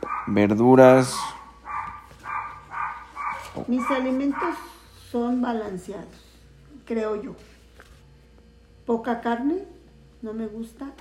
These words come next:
Speaker 2: Queso, crema, verduras, jugos.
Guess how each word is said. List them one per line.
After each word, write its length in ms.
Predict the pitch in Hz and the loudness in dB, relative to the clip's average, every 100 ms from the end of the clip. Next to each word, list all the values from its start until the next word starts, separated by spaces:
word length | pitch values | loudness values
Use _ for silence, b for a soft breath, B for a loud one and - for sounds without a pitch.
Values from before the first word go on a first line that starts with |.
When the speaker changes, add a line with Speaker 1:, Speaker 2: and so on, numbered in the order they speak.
| - - - - - - - - | -10 -10 -12 -12 -8 -8 -8 -10
Speaker 2:
Queso, 540 | - 233 233 - 262 262 - - - - - - | -4 -4 -4 -8 -10 -10 -16 -20 -20 -20 -20 -14
crema, 460 | 226 226 233 233 269 - - - - - - - - | -6 -4 -2 -4 -8 -14 -16 -10 -10 -10 -14 -20 -12
verduras, 720 | 214 208 202 240 254 277 302 - | -8 -8 -4 -4 -2 -4 -8 -8
jugos. 440 | 247 240 294 349 | -2 -2 -2 -8